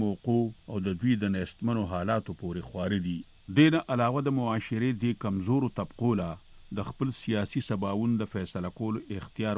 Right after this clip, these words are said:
ورکول هم د دوی د محرومۍ او د یوې لویې مسلې اواری دی. همدغه وجه ده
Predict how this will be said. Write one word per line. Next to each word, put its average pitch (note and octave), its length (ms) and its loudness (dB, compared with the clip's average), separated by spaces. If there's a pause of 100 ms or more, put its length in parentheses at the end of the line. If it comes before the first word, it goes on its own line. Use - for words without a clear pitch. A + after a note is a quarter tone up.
ورکول F#2 500 -4
هم A#2+ 160 4 (460)
د F#2+ 160 0
دوی C3 180 4
د A2 160 2
محرومۍ G2 580 2 (300)
او G2 100 -4
د F#2+ 80 -2 (100)
یوې F#2+ 240 -2
لویې A#2+ 300 4
مسلې F#2+ 380 0 (240)
اواری F#2+ 480 2
دی. F#2 140 -2 (360)
همدغه B2+ 460 4
وجه D3 180 4
ده C#3 140 4